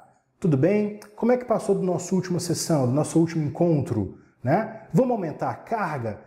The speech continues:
Vamos aumentar a, a distância a ser percorrida? E aí vai, naquele movimento ali, alterando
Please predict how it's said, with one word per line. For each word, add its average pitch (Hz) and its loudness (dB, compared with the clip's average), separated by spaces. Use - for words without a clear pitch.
Vamos 240 4
aumentar 170 -4
a, 160 -2
a - 4
distância 165 -2
a 135 -8
ser 151 -2
percorrida? 123 0
E 214 0
aí 254 2
vai, 196 0
naquele 180 0
movimento 156 -2
ali, 143 0
alterando 196 0